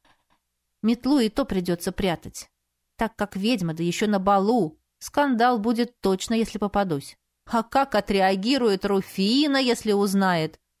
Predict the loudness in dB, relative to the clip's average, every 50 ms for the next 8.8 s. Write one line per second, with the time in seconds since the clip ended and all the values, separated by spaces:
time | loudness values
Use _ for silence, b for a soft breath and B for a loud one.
0 | -4 -4 -2 -2 -2 -2 0 0 0 0 0 0 0 0 -2 -2 0 0 0 0
1 | 0 0 -2 -4 -4 -2 -2 -2 0 0 -2 -2 -2 -2 -2 0 0 0 0 -2
2 | -2 -2 -2 -2 -2 0 2 0 0 0 0 0 0 2 2 0 -2 -4 -6 -8
3 | -10 -16 _ _ _ _ B B B B B B B B B B B -2 0 2
4 | 2 2 2 2 0 0 2 2 2 0 0 2 2 4 4 6 4 4 4 2
5 | 2 2 0 0 0 2 2 2 2 2 0 0 2 2 2 2 2 -2 -6 _
6 | _ _ _ _ _ _ _ -8 -2 0 2 2 2 0 -4 -8 -4 -4 -2 0
7 | 0 0 0 0 0 2 2 4 4 4 4 2 2 0 0 0 -2 0 0 2
8 | 2 2 0 0 0 0 0 2 2 2 0 0 -2 -4 -8